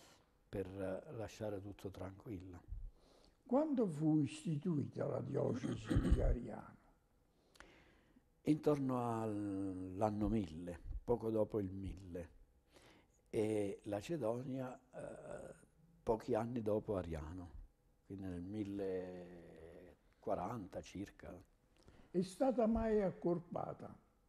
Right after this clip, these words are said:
Speaker 1: Non
Speaker 2: Che lei ricordi?
Speaker 1: Io non sono uno studioso, ma non mi risulta, per quel poco che so, non mi risulta che Ariano sia stata mai accorpata ad altre.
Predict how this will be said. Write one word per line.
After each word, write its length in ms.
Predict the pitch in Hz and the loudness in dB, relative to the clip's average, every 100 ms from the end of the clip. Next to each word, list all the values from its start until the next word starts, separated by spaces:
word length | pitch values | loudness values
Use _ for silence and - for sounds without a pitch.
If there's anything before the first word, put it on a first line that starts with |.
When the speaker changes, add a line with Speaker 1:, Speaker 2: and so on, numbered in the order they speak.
| _ _ _ _ _ _ _ _ - - - - _ _ _ _ - | _ _ _ _ _ _ _ _ -20 -20 -20 -20 _ _ _ _ -6
Speaker 1:
Non 400 | 117 127 170 175 | -4 0 0 4
Speaker 2:
Che 100 | 165 | 6
lei 260 | 233 185 | 8 8
ricordi? 720 | 165 156 - - - - - - | 8 6 6 4 4 0 -10 -10
Speaker 1:
Io 260 | - 147 151 | 0 4 4
non 200 | 120 117 | 4 0
sono 280 | 120 131 110 | 2 2 2
uno 220 | 110 107 | 0 -2
studioso, 640 | - - 110 110 107 104 | -4 -4 2 4 4 2
ma 140 | 120 127 | 2 2
non 220 | 143 139 | 2 2
mi 100 | 127 | 2
risulta, 580 | 117 - 107 92 - 98 | 0 -4 -6 -6 -8 -4
per 220 | 107 - | -4 -4
quel 180 | 113 110 | -6 -4
poco 360 | - - 127 | -2 0 -2
che 120 | 107 | -2
so, 220 | 104 - 104 | 2 2 2
non 140 | 117 | -4
mi 100 | 123 | -6
risulta 560 | 95 87 90 85 - 95 | -8 -8 -10 -10 -12 -12
che 240 | 95 98 | -8 -8
Ariano 420 | 98 101 95 98 | -8 -6 -6 -6
sia 160 | 87 - | -10 -12
stata 240 | - 98 | -6 -6
mai 120 | 101 | -6
accorpata 500 | 95 - - 98 90 | -8 -10 -10 -6 -6
ad 80 | 92 | -6
altre. 460 | 92 87 - - | -8 -10 -16 -18